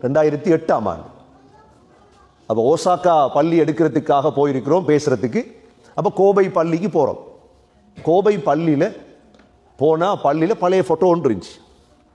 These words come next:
ரெண்டாயிரத்தி ஒன்பதாம் ஆண்டு. இந்த பள்ளியில என்ன செஞ்சாங்க? பூகம்பம் வந்துச்சு கோபையில.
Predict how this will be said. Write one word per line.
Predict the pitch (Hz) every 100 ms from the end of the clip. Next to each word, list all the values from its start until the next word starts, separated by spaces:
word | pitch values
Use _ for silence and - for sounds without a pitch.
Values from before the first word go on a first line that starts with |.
| _
ரெண்டாயிரத்தி | 120 143 143 165 156
ஒன்பதாம் | 170 180 156 107
ஆண்டு. | 87 - - _ _ _ _ _ _ _ _ _ -
இந்த | 180 226
பள்ளியில | 220 190 175 214 208 165 214 208 - - - _
என்ன | 147 190 185
செஞ்சாங்க? | 165 185
பூகம்பம் | 202 240 226 220 208 170
வந்துச்சு | 120 - - -
கோபையில. | 160 143 104